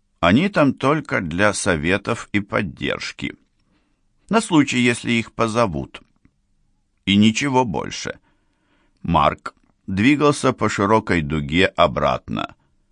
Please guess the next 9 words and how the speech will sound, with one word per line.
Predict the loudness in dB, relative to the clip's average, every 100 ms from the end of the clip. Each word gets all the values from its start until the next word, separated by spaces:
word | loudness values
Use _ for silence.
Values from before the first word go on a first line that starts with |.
| _ _
в | -18
сторону | 0 4 6 6 2
домов. | 2 2 2 -6 -10 -18 _ _ _ _ _ _ 0
Не | 2 2
слишком | 2 0 2 2 2
быстро. | 0 -4 -8 -6 -6 -6 _ _ _ _ _ -20 -20 -2
Он | 2 2 0 _ _ 0
либо | 4 4 4 2
шёл, | 0 0 0 -2